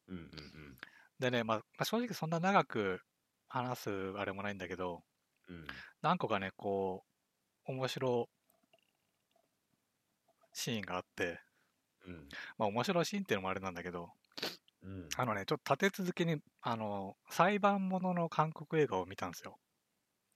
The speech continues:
Speaker 1: ほほ。
Speaker 2: でね、一つは「幼い依頼人」っていう
Speaker 1: うん、うん、うん。
Speaker 2: 映画で、まあ、
Speaker 1: うん。
Speaker 2: 主人公は弁護士になりたい。
Speaker 1: うん。
Speaker 2: けど、まあ、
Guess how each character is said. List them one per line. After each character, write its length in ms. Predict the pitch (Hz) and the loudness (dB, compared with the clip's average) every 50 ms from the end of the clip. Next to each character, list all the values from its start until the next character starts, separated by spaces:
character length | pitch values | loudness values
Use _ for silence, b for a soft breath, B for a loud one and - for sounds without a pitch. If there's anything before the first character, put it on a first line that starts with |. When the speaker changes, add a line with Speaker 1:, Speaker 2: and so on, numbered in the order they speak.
| _ _ - | _ _ -6
Speaker 1:
ほ 100 | 104 95 | -4 -2
ほ。 140 | 92 85 - B B B B B B B B B B B B B B B _ - | -2 -4 -4 B B B B B B B B B B B B B B B _ -4
Speaker 2:
で 80 | 156 | -2
ね、 180 | 135 120 104 98 | -2 0 -2 -2
一 220 | - - 214 208 | -2 0 0 0
つ 180 | - - - 135 | 0 2 4 6
は 420 | 117 107 101 98 95 95 95 - _ _ | 8 8 8 6 4 2 -2 -4 _ _
「幼 460 | - - 117 - 143 135 131 131 120 | -8 -8 -2 0 0 2 2 2 2
い 160 | 107 92 90 95 | 2 0 -2 0
依 40 | |
頼 240 | 95 98 92 92 92 | 0 0 0 0 -4
人」 220 | 90 92 92 90 90 | -6 -10 -12 -12 -12
っ 20 | 92 - | -14 -10
て 100 | - 101 | -8 -8
い 360 | 95 90 90 90 87 85 87 | -6 -6 -6 -6 -8 -8 -12
う 60 | - _ _ _ _ _ _ _ _ _ _ _ - | -14 _ _ _ _ _ _ _ _ _ _ _ -14
Speaker 1:
う 40 | 113 | -10
ん、 40 | 104 | -8
う 20 | |
ん、 40 | 101 90 82 87 85 80 - 78 80 76 69 | -8 -8 -8 -10 -12 -12 -14 -14 -16 -12 -6
う 40 | - | -4
ん。 20 | |
Speaker 2:
映 80 | 110 98 | -4 -4
画 100 | 92 90 | -4 -4
で、 300 | 90 101 101 92 - - - - _ _ - _ _ _ _ _ _ _ - _ _ _ | -2 0 0 0 -2 -4 -12 -20 _ _ -20 _ _ _ _ _ _ _ -20 _ _ _
ま 100 | - - | -6 -4
あ、 20 | - | -4
Speaker 1:
う 20 | |
ん。 40 | 180 | -4
Speaker 2:
主 80 | 160 160 | -4 -6
人 240 | 156 180 196 202 | -4 -2 -2 -2
公 240 | 185 - - 107 98 | -2 0 2 2 4
は 320 | 98 92 90 87 85 85 - _ - | 4 2 2 0 -2 -6 -14 _ -10
弁 280 | 139 120 110 110 113 117 | -4 -4 -2 -2 -2 -2
護 140 | 120 120 | -2 -2
士 140 | 113 - - | -2 -2 -6
に 260 | 98 92 87 85 90 - _ _ _ _ _ _ _ _ - | -8 -8 -8 -10 -10 -14 _ _ _ _ _ _ _ _ -2
な 120 | 107 101 | -2 0
り 140 | 104 107 - | 0 0 2
た 140 | - 113 95 | 4 4 4
い。 120 | 90 - _ _ _ _ _ _ _ _ _ _ _ _ _ - | 4 0 _ _ _ _ _ _ _ _ _ _ _ _ _ -10
Speaker 1:
う 60 | 95 | -8
ん。 260 | 92 87 80 71 65 - b b b b b b b b b - | -8 -8 -8 -12 -16 -20 b b b b b b b b b -2
Speaker 2:
け 120 | - 175 | 2 2
ど、 80 | 143 123 | 2 4
ま 160 | 107 101 95 | 4 2 0
あ、 80 | 92 | 0